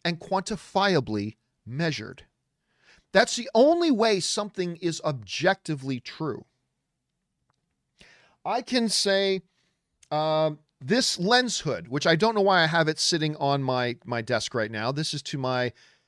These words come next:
Sigma fifteen millimeter prime lens, I think. So I can have this lens hood. If I say this is a good lens hood, well, there's nothing, there's no way to empirically verify that.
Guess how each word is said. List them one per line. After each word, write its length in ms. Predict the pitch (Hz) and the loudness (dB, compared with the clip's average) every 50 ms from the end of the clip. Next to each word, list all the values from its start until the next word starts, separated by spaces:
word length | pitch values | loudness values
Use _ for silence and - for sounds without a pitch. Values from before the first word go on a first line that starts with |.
| _ _ | _ _
Sigma 880 | - - - - - 208 196 175 160 165 160 151 147 143 143 139 135 - | -8 -4 -2 0 4 4 4 4 4 2 2 4 4 4 4 2 2 0
fifteen 420 | _ 190 175 175 - 185 165 156 151 | _ -2 -2 -2 -2 -4 -2 0 0
millimeter 380 | 151 147 147 139 139 131 131 | 0 0 0 -2 0 0 -2
prime 360 | - - - 151 131 131 127 | -2 -2 -4 -2 -2 -2 -4
lens, 240 | 120 117 113 117 107 | -4 -6 -8 -8 -6
I 100 | 117 110 | -8 -8
think. 340 | 107 - 113 113 135 151 - _ _ - - - - - - - _ _ _ _ _ | -8 -8 -10 -12 -12 -12 -16 _ _ -20 -20 -20 -20 -20 -20 -20 _ _ _ _ _
So 160 | - - 208 180 | -4 -4 0 2
I 100 | 196 240 | 2 2
can 120 | - 302 | 2 0
have 160 | 277 269 262 202 | -2 -2 -2 -2
this 180 | 220 180 - | -4 -6 -4
lens 280 | 170 185 185 180 160 - | -4 -4 -4 -4 -6 -8
hood. 160 | 107 - - _ _ _ _ _ _ _ _ _ _ _ _ _ _ _ _ _ _ _ _ _ _ _ _ _ _ _ _ _ _ _ _ _ _ _ _ _ _ _ _ _ _ _ _ _ _ _ _ _ _ _ _ _ _ _ _ _ _ _ _ | -12 -16 -20 _ _ _ _ _ _ _ _ _ _ _ _ _ _ _ _ _ _ _ _ _ _ _ _ _ _ _ _ _ _ _ _ _ _ _ _ _ _ _ _ _ _ _ _ _ _ _ _ _ _ _ _ _ _ _ _ _ _ _ _
If 160 | - 220 - | 2 4 4
I 160 | 262 302 339 | 4 4 4
say 200 | - - 302 262 | 2 2 0 0
this 260 | 214 160 226 226 - - | 0 0 0 0 0 0
is 180 | 214 202 170 | -2 0 2
a 120 | 196 185 175 | 2 2 0
good 500 | 139 110 - 185 233 247 233 170 165 - - | -2 -4 -2 0 2 2 2 0 -4 -8 -8
lens 360 | 139 160 196 214 196 - - | -4 -2 -2 -2 -2 -6 -8
hood, 280 | - 101 98 92 95 - _ _ _ _ _ _ _ _ _ _ _ _ _ | -10 -10 -12 -12 -14 -18 _ _ _ _ _ _ _ _ _ _ _ _ _
well, 180 | 160 202 220 220 | 0 0 0 0
there's 280 | 170 247 240 190 - | 0 -2 -2 -2 -2
nothing, 680 | 185 190 196 196 220 262 285 - - 269 262 247 233 175 | -4 -4 -2 0 0 0 0 0 -2 -6 -6 -4 -4 -2
there's 240 | 196 214 190 156 170 | -2 -2 -2 -2 -4
no 160 | 180 202 226 | -2 -2 0
way 200 | 240 233 226 226 | 2 2 0 0
to 200 | - - - 214 | 0 -4 -6 -6
empirically 680 | 196 185 160 - - - 214 220 214 208 - 165 165 151 | -6 -6 -8 -10 -8 -4 -4 -4 -4 -4 -4 -4 -4 -4
verify 840 | 117 110 110 107 165 175 190 214 233 214 - - 147 127 120 120 113 | -6 -8 -4 2 4 6 6 6 4 2 0 -2 -2 0 0 -2 -2
that. 320 | - 107 101 101 110 - | -4 -4 -4 -4 -6 -8